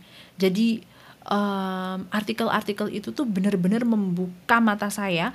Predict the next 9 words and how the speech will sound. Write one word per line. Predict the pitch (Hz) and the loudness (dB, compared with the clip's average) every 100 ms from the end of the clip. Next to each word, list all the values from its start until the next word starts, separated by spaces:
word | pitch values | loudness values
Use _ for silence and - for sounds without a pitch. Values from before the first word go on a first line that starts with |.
| - - | -8 -8
membuka | - 208 208 214 262 | 0 0 0 0 -2
pikiran | 233 - 226 214 208 | -4 -4 -2 -2 -2
saya | 226 214 160 196 - - - | -2 0 0 0 -4 -14 -6
bahwa | 202 208 277 277 | -2 0 0 -2
pendidikan | 254 226 208 202 208 214 202 | 0 0 0 -4 -4 -6 -4
itu | 226 - | -8 -4
seharusnya | 311 269 220 226 214 208 254 277 | -2 -2 -2 -4 -4 -6 -2 0
berjalan | 220 196 180 190 233 277 | 0 -2 -2 -2 0 2
dengan | 208 202 262 294 | 0 0 0 -2